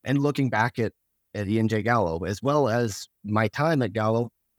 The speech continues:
touring other facilities. Everybody has a little bit different way of processing their own material, and some are more, uh, mature in their, i-, both their digital as well as their kind of process journey,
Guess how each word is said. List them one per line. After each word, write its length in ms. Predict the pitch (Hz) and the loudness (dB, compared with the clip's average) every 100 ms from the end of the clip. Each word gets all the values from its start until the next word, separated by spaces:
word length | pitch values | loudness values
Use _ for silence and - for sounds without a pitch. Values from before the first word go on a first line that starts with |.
| _ | _
touring 420 | - 123 110 107 - | -2 2 4 2 2
other 260 | 123 113 | 2 2
facilities. 560 | 104 90 90 87 82 - _ _ _ _ - | 0 0 0 -2 -4 -10 _ _ _ _ -4
Everybody 420 | 135 156 156 156 | 0 2 2 2
has 220 | 143 143 | 2 2
a 60 | 117 | 2
little 240 | 113 131 | 0 0
bit 200 | 143 - | 0 -2
different 300 | 113 110 - | -2 -2 -4
way 380 | 98 104 131 151 - | -2 0 0 -2 -4
of 260 | 113 101 92 - | -2 -2 -4 -6
processing 580 | - 104 131 117 135 117 | -4 -2 -2 0 0 2
their 220 | 107 107 | 2 2
own 280 | 110 107 98 _ _ _ - | 2 2 0 _ _ _ -4
material, 580 | 104 110 110 127 175 - _ _ - | -2 0 0 2 0 -4 _ _ -4
and 140 | 117 | 0
some 220 | 120 123 | 2 2
are 500 | 101 117 113 107 98 113 | 4 4 6 6 4 2
more, 580 | 110 113 107 104 101 - _ _ _ _ - | 2 4 4 4 2 -2 _ _ _ _ -8
uh, 280 | 92 85 80 - | -4 -2 -4 -2
mature 580 | 110 110 123 131 180 - | -2 0 0 0 -2 -6
in 220 | 110 110 107 | -2 0 2
their, 500 | 104 101 95 92 - 104 | 2 2 2 0 -4 -6
i-, 100 | - _ _ | -6 _ _
both 180 | 90 87 - | -4 -4 -4
their 180 | 80 85 | -6 -2
digital 500 | 139 123 123 127 120 | 0 0 2 2 2
as 120 | 104 | 2
well 180 | 107 107 | 2 0
as 100 | 104 | 0
their 200 | 92 90 | -2 -4
kind 160 | - 90 | -2 -6
of 80 | 85 | -6
process 500 | - 107 113 - 104 - | -2 0 0 0 -2 -2
journey, 500 | 85 90 110 151 | -4 0 2 2